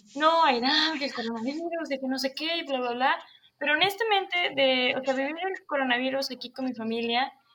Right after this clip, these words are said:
em, a vivirlo allá en España, siento que yo preferí vivirlo allá en España.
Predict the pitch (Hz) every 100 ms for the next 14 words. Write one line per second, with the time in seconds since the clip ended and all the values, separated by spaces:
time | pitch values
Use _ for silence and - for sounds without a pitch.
0 | _ _ _ - 226 220 214 208 214 220
1 | 226 _ _ _ _ _ - - - 220
2 | 233 247 269 269 254 247 240 233 262 269
3 | 233 233 226 214 214 214 214 208 202 214
4 | 208 208 208 208 - 226 233